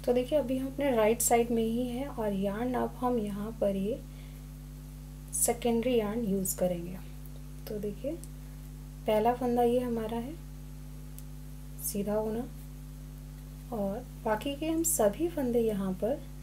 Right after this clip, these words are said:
सीधे ही बुनेंगे क्योंकि हमें यहाँ पर edge बनाना है,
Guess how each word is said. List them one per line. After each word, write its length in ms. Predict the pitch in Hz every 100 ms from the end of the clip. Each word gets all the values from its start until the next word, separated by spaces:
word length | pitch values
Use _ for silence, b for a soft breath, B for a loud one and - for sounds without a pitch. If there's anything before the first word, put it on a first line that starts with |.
| -
सीधे 340 | - 220 226
ही 160 | 233 294
बुनेंगे 460 | - 185 175 175 185 B B B -
क्योंकि 240 | 269 269 302
हमें 260 | 277 269
यहाँ 280 | 269 226 202
पर 220 | 190 240 302 B B -
edge 200 | - 240
बनाना 360 | 208 190 175 180
है, 180 | 180